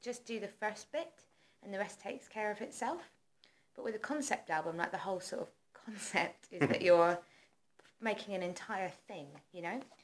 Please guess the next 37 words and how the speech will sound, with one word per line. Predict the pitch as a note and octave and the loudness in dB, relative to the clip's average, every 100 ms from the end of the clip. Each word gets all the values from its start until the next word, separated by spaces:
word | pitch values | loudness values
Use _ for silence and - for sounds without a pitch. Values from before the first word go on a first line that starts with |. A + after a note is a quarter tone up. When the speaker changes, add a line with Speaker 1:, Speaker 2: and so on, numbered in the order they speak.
| - - - | -20 -20 -10
Speaker 1:
So, | - F3+ F3+ | 2 6 8
um, | F3 F3 F3 F3 F3 F3 F3 F3 - | 8 4 0 -2 -4 -4 -4 -6 -6
that's | - - F#3 | -4 -6 -4
why | |
we | F3 | -6
had | F#3 - | -6 -6
to, | |
like, | E3+ - | -6 -4
do | F#3 | -2
a | E3+ | -2
few | F3 F3 | -2 -6
of | E3 | -6
them | D#3+ - | -8 -12
just | - | -16
to | - | -16
sort | - | -16
of | - | -16
have | D#3+ | -16
a | |
chat | - E3 D#3 | -10 -4 -4
and | E3 | -6
see | - D#3+ | -12 -12
where | D#3 D3+ | -10 -12
we | D#3 | -12
were | D#3 D3 | -8 -8
with | C#3 | -8
it. | - - - | -14 -16 -16
Um, | D3 D3 D3 _ _ _ _ _ _ - | -16 -16 -18 _ _ _ _ _ _ -12
and | B3 | -10
it's | B3 | -6
brilliant. | G4+ F#4 F3+ | 0 2 0
It's | - - | -2 -2
really | C#4+ - | 2 2
exciting. | - E3 D#3 - G#3 | 2 -6 -6 -10 -10
We've | A3 - | -10 -10
got, | F#3 - | -12 -10
um, | E3 E3 E3+ E3+ E3+ E3+ E3+ E3+ | -8 -8 -8 -8 -8 -8 -8 -10